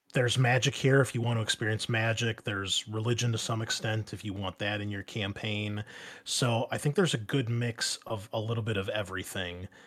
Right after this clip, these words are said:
Um, you know, if you come from a D and D background, you can probably find something here that you enjoy. If you want high fantasy elements, dark fantasy, if you want horror,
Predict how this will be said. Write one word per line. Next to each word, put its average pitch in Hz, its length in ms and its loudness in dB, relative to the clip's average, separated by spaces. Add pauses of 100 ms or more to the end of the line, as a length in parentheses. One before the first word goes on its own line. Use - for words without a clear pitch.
(220)
Um, 95 680 -2 (120)
you 110 140 -4
know, 98 40 -2
if 98 120 -6
you 113 60 -6
come - 200 4
from 143 180 2
a 123 40 2
D 120 180 0
and 113 100 0
D 113 140 -2
background, 107 560 -2
you 98 60 -6
can 104 120 -4
probably 104 320 -2
find 95 300 -4
something 95 340 -6
here 92 200 -4
that 87 200 -4
you 90 120 -4
enjoy. 92 640 -2 (320)
If 110 140 -8
you 104 80 -2
want 107 320 -2
high 110 240 -2
fantasy 110 460 -2
elements, 104 480 -2
dark 101 280 -4
fantasy, 101 840 0 (280)
if - 160 -8
you 107 80 -2
want 95 240 0
horror, 120 640 2